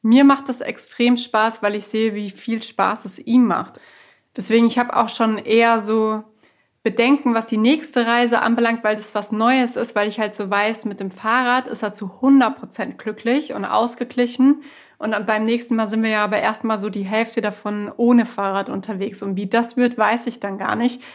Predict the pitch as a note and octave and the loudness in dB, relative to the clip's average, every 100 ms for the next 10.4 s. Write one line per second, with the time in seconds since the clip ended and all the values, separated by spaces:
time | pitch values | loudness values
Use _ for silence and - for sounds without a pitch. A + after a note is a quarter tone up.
0 | _ _ - A#3+ A3+ A3 A3+ A3+ A3 A3 | _ _ -2 2 2 2 2 0 0 2
1 | A3 - G3+ G#3+ F#3+ G3+ G3+ G3+ F#3+ - | 2 0 -2 -6 -6 -4 -4 -4 -6 -12
2 | _ _ _ _ _ _ _ - - B3 | _ _ _ _ _ _ _ -2 8 8
3 | B3+ A#3 G#3 G3 A#3 A3 A3 G#3 G3+ B3+ | 8 6 0 0 2 2 4 2 2 6
4 | A#3+ A3+ G#3+ G#3 G3 - G#3 G#3 G3+ G3 | 6 6 4 2 0 -4 -4 -4 -4 -4
5 | - G3 - F#3 - G#3 G#3 G3+ G#3 F#3 | -4 -6 -8 -10 -6 -4 -2 -4 -6 -6
6 | G#3+ F#3+ - G3+ F#3+ G3 G3+ G3 G3 G3 | -8 -8 -8 -2 0 0 -2 -2 -4 -6
7 | - G3+ G3 - G3+ G3 - G#3+ G#3 G#3 | -6 -4 -6 -4 -4 -2 -4 -2 0 0
8 | G#3 G#3 G3+ G3+ G#3 G#3 G3+ A3 - G3+ | 0 0 -2 -2 -2 -4 -2 -2 2 2
9 | G3+ F#3+ G3 F#3+ G3 - A3+ A3+ G#3+ G#3+ | 0 -4 -4 -2 -4 0 4 4 2 -2
10 | A3+ F#3+ G#3 A#3 | -4 0 2 2